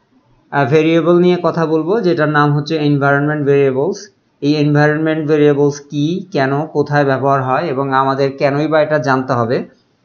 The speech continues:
এটি হচ্ছে আজকের টপিকস। তো এই টপিকসের উপর আমরা এখন ক্লা-, আহ, কাজ শুরু করব। ওকে, তো প্রথমেই আমরা জানবো যে what is environment variable, রাইট? এনভায়রনমেন্ট ভেরিয়েবলটা কি?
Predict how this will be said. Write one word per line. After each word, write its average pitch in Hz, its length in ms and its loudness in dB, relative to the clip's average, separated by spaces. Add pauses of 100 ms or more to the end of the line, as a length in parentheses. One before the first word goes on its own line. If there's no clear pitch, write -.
এটি 170 240 0
হচ্ছে 170 280 -2
আজকের 147 420 -2
টপিকস। 160 520 -6 (380)
তো 143 60 0
এই 143 80 4
টপিকসের 156 460 -2
উপর 165 200 0
আমরা 151 640 0
এখন 143 280 -6
ক্লা-, 143 200 -2
আহ, 131 280 -2
কাজ 127 140 -2
শুরু 143 240 -6
করব। 135 480 -4
ওকে, 156 300 -2 (540)
তো 156 60 -6
প্রথমেই 208 480 0
আমরা 180 540 2 (340)
জানবো 156 500 -2
যে 170 120 -2
what 170 180 2
is 180 140 0
environment 147 800 2
variable, 104 480 2
রাইট? 196 220 0
এনভায়রনমেন্ট 147 540 2
ভেরিয়েবলটা 131 500 2
কি? 127 360 -6